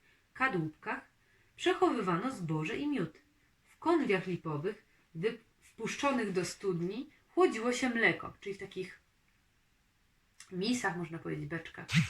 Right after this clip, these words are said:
A z zebranej śmietany w lipowych maselnicach powstawało masło.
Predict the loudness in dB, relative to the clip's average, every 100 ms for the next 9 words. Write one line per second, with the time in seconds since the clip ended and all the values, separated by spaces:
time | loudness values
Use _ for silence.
0 | -2 -20 _ _ _ _ _ _ _ _
1 | -2 -2 2 2 4 4 4 0 -4 2
2 | 4 4 2 0 -2 -2 -2 0 0 -2
3 | -2 0 2 0 0 -4 -2 -2 0 2
4 | 2 2 2 0 -4 -6 -6